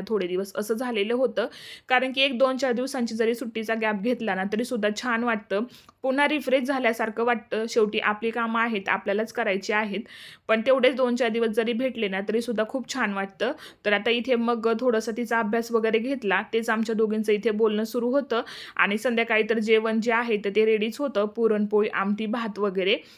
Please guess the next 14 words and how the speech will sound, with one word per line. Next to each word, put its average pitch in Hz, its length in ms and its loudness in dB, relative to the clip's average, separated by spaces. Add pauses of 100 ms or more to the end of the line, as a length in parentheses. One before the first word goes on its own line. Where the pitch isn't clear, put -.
(140)
आणि 190 160 4
आमच्या 226 300 2
इथे 214 140 0
असं 233 200 0
जेवण 214 260 0
सगळ्यांनाच 220 500 -2
खूप 214 260 -4
जास्त 208 300 0
आवडतं. 202 480 2 (400)
तर 190 120 0
मग 202 200 -2
आता 196 180 0
म्हटलं 220 280 0
हिचा 214 220 0